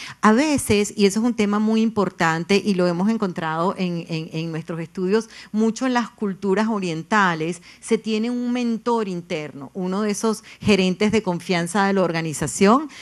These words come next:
que se hace cargo de seguir a las generaciones de relevo y a transmitirle el conocimiento del negocio. Eh, y, pero a veces también se tienen consejeros externos, ¿no? Nosotros, eh, es muy,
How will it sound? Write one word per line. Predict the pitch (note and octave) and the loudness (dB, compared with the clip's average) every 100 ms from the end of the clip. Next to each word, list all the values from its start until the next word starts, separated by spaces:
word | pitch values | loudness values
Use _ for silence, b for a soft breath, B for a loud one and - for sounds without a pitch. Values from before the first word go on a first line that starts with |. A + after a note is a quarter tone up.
| B | B
que | - F3+ | -4 -4
se | E3+ F3+ | -2 -2
hace | E3+ A3 - | -2 -4 -2
cargo | G3 F#3+ G3+ A3 | -2 0 0 -2
de | F3+ | -2
seguir | F3+ F3 D#3 F3 F#3 G3+ B B _ | -4 -10 -8 -6 -6 -8 B B _
a | F3+ F3+ F3 | 2 2 0
las | E3+ | -2
generaciones | F3 E3+ D#3+ - F3 F3 | -4 -4 -6 -8 -8 -6
de | F3 F#3+ | -6 -6
relevo | E3 E3 F3 G3 A3 | -6 -4 -2 2 0
y | G3+ F#3+ | 2 2
a | E3+ B B | 0 B B
transmitirle | - F#3+ F3+ F#3 F#3+ F3+ G#3 G3 G#3 | -4 -2 -2 -4 -6 -4 -4 -2 0
el | A3 G3+ | -2 -2
conocimiento | F#3+ E3+ - F3 E3+ D#3+ D3+ F#3+ | -6 -6 -10 -10 -8 -10 -8 -8
del | E3+ | -6
negocio. | D3+ C#3+ D3+ C3 - - B B B | -8 -6 -6 -6 -14 -20 B B B
Eh, | - F3 E3+ - | 2 4 4 2
y, | |
pero | G3+ G#3 G3+ | 4 6 6
a | |
veces | G3 F#3+ E4+ | 4 2 -2
también | E4+ F#3+ | -2 0
se | G#3 | 0
tienen | G3 D#3+ D3+ | -2 -4 -4
consejeros | E3 D#3+ D3+ C#3+ C#3 | -8 -8 -8 -6 -6
externos, | C#3 - C4 A#3+ D#3+ B2+ C3 | -8 -6 -4 -2 -4 -8 -10
¿no? | F3 E3+ | -6 -6
Nosotros, | C3+ C#3 D3+ F#3+ B B B | -6 -2 0 0 B B B
eh, | D#3+ D#3 | -6 -4
es | E3 | -4
muy, | E3 F3+ G3 F#3+ | -4 -4 -2 -2